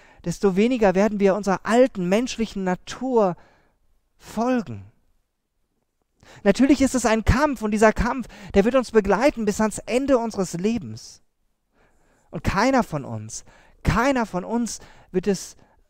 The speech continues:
auch nur annähernd schaffen, sündlos zu leben bis ans Ende unseres Lebens.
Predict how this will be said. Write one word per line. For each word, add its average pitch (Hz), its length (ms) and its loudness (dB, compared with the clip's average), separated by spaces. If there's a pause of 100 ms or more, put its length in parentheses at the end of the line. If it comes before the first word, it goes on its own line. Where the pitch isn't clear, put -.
(760)
auch 175 100 -6
nur 208 180 2
annähernd 233 400 2
schaffen, 214 540 -8 (460)
sündlos 180 560 -2
zu - 140 -6
leben 160 420 -4
bis 135 160 -10
ans 143 120 -6
Ende 175 300 -8
unseres 147 400 -14
Lebens. 143 580 -10